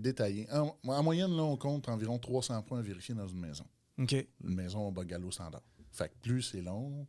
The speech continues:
Speaker 1: plus t'as d'étages, plus, tu sais, tu vas avoir du temps, du, du, des choses à expliquer verbalement comme par
Speaker 2: Uh-huh.
Speaker 1: écrit.
Speaker 2: OK.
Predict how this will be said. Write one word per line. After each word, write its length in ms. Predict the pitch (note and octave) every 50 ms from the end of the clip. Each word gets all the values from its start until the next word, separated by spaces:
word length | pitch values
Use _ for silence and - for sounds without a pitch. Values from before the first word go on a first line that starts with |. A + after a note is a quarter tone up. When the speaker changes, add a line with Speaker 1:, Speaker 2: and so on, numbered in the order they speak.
| _ -
Speaker 1:
plus 180 | - A2+ A2
t'as 140 | A2 G#2 G2
d'étages, 600 | F#2 F2+ - G#2+ G#2+ A#2 B2+ B2+ B2+ B2 A#2 -
plus, 200 | - - A2 G#2+
tu 180 | G#2+ - A2 A2
sais, 60 | G#2+
tu 140 | - - -
vas 80 | F2+ F2+
avoir 180 | F2+ F#2+ F#2
du 100 | F2 -
temps, 220 | - - A#2 A#2+ A2
du, 180 | F#2+ - G2 G#2 F#2+ F#2+ F#2+ F#2
du, 320 | F#2 F#2 F2 F2+ F2+ E2+ - - - - - - - -
des 100 | F#2 F2
choses 280 | E2 - G#2+ G#2+ G2 F#2+
à 80 | F2+ F2
expliquer 600 | E2+ E2+ - - - - - - - - B2+ C3+ - - - _ _ -
verbalement 440 | - G2+ F2+ F2+ F2+ E2+ F2 G2+ A2+ B2 A#2
comme 160 | - A#2+ G#2
par 200 | G#2+ G#2 G#2 B2+
Speaker 2:
Uh-huh. 60 | C3 G2
Speaker 1:
écrit. 240 | F2+ - - - _ _ - C3
Speaker 2:
OK. 260 | B2 A#2 B2+ A#2+